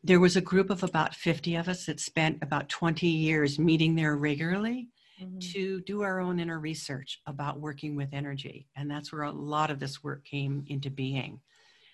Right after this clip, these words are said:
Speaker 1: Um, and so when I, when I did the online thing about ten years ago, and that's, I named it after that.
Speaker 2: I love that. That's so
Speaker 1: Um,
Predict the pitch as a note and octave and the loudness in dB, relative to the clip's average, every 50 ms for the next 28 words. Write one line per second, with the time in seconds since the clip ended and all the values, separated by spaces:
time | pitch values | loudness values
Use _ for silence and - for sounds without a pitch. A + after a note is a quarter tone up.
0 | _ _ _ - D#3+ D#3+ D3+ C#3+ C#3+ C#3+ C#3+ C#3 - D3+ D#3 D3 C#3+ - - D#3 | _ _ _ -4 -4 -2 -2 -2 -4 -4 -4 -4 -2 -2 -2 0 -2 -2 -2 -2
1 | D3+ D3 D3 C#3+ C#3+ _ _ - E3 D#3+ D#3+ D#3+ D#3+ D#3+ D#3 D#3+ D#3+ D#3 D#3 D#3+ | -2 -2 -4 -6 -10 _ _ -16 -12 -8 -4 -2 0 0 0 0 0 0 0 0
2 | D#3 D3 C#3+ C#3+ - - - - - - _ - E3 F3 F3+ F3+ F3+ F3+ F3 F3 | 0 -2 -4 -6 -14 -20 -20 -20 -20 -20 _ -6 -2 0 2 4 4 4 4 4
3 | F3 E3 D#3+ F#3 E3+ D3+ F#3+ F#3+ F#3 E3 E3+ F3+ F3+ F3 E3+ E3 D#3+ - - D3+ | 2 -2 -6 -12 -6 0 0 0 2 2 2 0 2 2 0 -2 -4 -2 0 2
4 | E3+ F3+ F#3 F#3 F3+ F3 E3+ F3 F3 F3+ F3+ F3+ F3 F3 - - F3+ F#3 F#3+ G3 | 2 2 2 2 2 2 2 2 2 2 2 2 0 -2 -4 -2 -2 0 0 -2
5 | F#3+ F3 - D#3 D#3+ E3 - - - - E3+ E3 E3+ E3 D#3+ E3 E3+ E3 - E3+ | -4 -4 -2 -2 -2 -2 -2 -4 -8 -6 -4 -2 -2 -2 -2 -2 -4 -4 -6 -6
6 | F3 F3+ F3+ F3+ F#3+ F#3 F#3 _ - - - _ _ _ _ _ - D#3+ D#3+ D#3 | -4 -2 -2 -2 -4 -6 -10 _ -20 -20 -20 _ _ _ _ _ -10 -6 -6 -6
7 | D3 - - - E3 E3 D#3 D3+ C#3+ D3 D#3 C#3+ C#3+ C#3 C#3+ C3+ C#3 - C#3 C#3 | -6 -8 -10 -8 -6 -6 -4 -2 -2 -2 -2 -4 -4 -6 -6 -8 -8 -12 -14 -12
8 | - G2+ - - - _ _ _ _ _ _ _ _ _ G3+ G3 F#3+ F#3+ F#3+ F#3+ | -12 -12 -14 -14 -18 _ _ _ _ _ _ _ _ _ -10 -8 -8 -8 -8 -10
9 | F#3+ F3 E3+ - E3 D#3 - D#3 - - - - G3 | -10 -10 -8 -8 -8 -6 -6 -6 -6 -6 -8 -10 -10